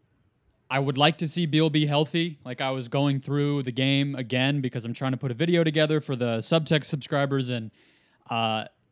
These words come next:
they didn't really put the ball in his hands in the first half, but then in the, in the second half, especially the beginning of the third quarter, they did, and he didn't really get downhill. It didn't seem like he was comfortable turning the corner and actually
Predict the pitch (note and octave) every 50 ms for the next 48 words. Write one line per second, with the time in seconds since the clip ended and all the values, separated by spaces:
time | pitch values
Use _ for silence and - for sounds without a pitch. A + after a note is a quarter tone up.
0 | _ _ _ _ _ _ _ _ - C3+ C#3 C#3 E3 E3+ E3+ D#3+ D#3+ D#3+ D3+ E3
1 | - D3 C3 D3 D3 D3 D3 C#3+ C3 - D3+ C#3+ C#3+ C3 C3+ B2 A#2 - - F3
2 | F#3+ - - F#3+ F3+ F3+ F3+ - - C#3+ - - C3 B2+ B2+ B2 A#2 A#2 A#2 _
3 | _ _ _ - B2+ A2+ A2 - E3+ D#3 C#3+ D#3 D3 C#3+ D3 D3 - B2+ - -
4 | D3 C3+ - C#3 C3 B2 C3 B2 C3+ C3+ C3+ C3+ A#2+ A#2 - - C3 B2 A#2 -
5 | D3 C#3+ C#3+ C#3+ C#3 A#2+ A#2 A2 G#2 G2+ C3+ D3+ E3 F3 F3 D3 C3+ A#2+ A2 -
6 | _ _ _ _ _ _ - - D#3 D#3+ E3 D#3 D#3 D#3+ D#3 D#3 C#3+ D#3 D#3 D3
7 | - D#3 D3+ D3+ D3 D#3 D#3 D#3 D#3 D3+ C#3+ B2 D3 C#3+ C#3+ C3 - D3 C#3+ C#3+
8 | C#3 C3 - D3 C#3+ C#3 - - D3 C#3 C3+ D3 C3+ C#3 C3 - D3+ C#3+ C#3 C3+
9 | C3 C3 - C#3 C3+ C#3 C3+ C3+ C3 B2+ B2+ B2+ C3 B2+ - C#3 C3 B2+ B2+ A#2
10 | A2